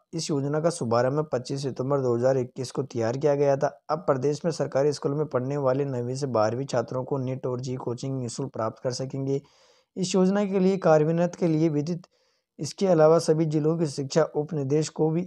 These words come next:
इस संबंध में निर्देश भी दिए गए हैं। निर्देश उच्च शिक्षा विभाग के द्वारा सभी अधिकारियों को निर्देश दिए गए हैं। आगे बात कर लेते हैं इसके अंदर श्रवण जयंती अनुशिक्षा योजना का मुख्य उद्देश्य क्या है। श्रवण जयंती अनुशिक्षा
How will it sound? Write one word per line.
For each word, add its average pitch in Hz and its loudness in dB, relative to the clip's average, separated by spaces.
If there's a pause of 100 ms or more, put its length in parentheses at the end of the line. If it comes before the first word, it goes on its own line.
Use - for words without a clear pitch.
इस 156 -6
संबंध 151 0
में 160 0
निर्देश 143 -2
भी 160 0
दिए 151 0
गए 151 2
हैं। 147 0
निर्देश 143 -2
उच्च 170 -4
शिक्षा 147 0
विभाग 139 2
के 156 -4
द्वारा 131 0
सभी 139 -4
अधिकारियों 127 -4
को 151 -4
निर्देश 135 -4
दिए 127 -6
गए 107 -4
हैं। 98 -12 (1200)
आगे 156 0
बात 180 4
कर 180 2
लेते 170 4
हैं 175 4
इसके 165 -2
अंदर 165 4
श्रवण 160 4
जयंती 143 -2
अनुशिक्षा 143 -2
योजना 131 0
का 143 2
मुख्य 120 -4
उद्देश्य 120 -4
क्या 113 -4
है। 101 -6 (960)
श्रवण 147 2
जयंती 175 2
अनुशिक्षा 165 2